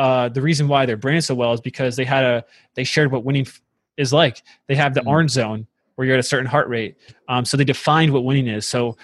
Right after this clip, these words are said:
Speaker 1: for people to feel like they're, they're getting, like, value out of you, you have to define what winning is.
Speaker 2: Yeah,
Speaker 1: Um,
Speaker 2: yeah.
Speaker 1: so, so kinda paint that dream for them. So
Speaker 2: Yeah. I guess with, with
Speaker 1: which is
Speaker 2: ClickFunnels
Speaker 1: belief.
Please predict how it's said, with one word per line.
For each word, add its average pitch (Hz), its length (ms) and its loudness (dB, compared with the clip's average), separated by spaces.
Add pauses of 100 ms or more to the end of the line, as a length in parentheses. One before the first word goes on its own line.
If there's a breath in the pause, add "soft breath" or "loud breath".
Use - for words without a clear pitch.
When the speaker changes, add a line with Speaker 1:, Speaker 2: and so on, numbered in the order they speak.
(120)
Speaker 1:
for - 120 -2
people 151 220 0
to 151 60 4
feel 147 280 2
like 127 340 0 (320 soft breath)
they're, 127 160 -2 (160)
they're 123 240 2
getting, 127 380 0 (100)
like, 117 180 -6 (100)
value 127 380 0
out 143 80 2
of 156 60 2
you, 160 120 4
you 143 120 2
have 135 100 0
to 131 60 -4
define 127 420 -4
what 110 160 -8
winning 120 260 -6
is. 113 400 -4 (120)
Speaker 2:
Yeah, 95 400 2
Speaker 1:
Um, 110 280 -4
Speaker 2:
yeah. 90 220 -2
Speaker 1:
so, 127 180 -2 (240)
so - 220 -4
kinda 143 220 -2
paint 139 200 -2
that 117 160 -2
dream 127 200 -4
for 123 120 -10
them. 107 220 -10
So 104 300 -12 (100)
Speaker 2:
Yeah. 90 300 -6 (200)
I 127 80 0
guess 139 200 0
with, 123 200 -2
with - 120 2
Speaker 1:
which 160 100 4
is 160 80 4
Speaker 2:
ClickFunnels - 20 0
Speaker 1:
belief. 165 420 2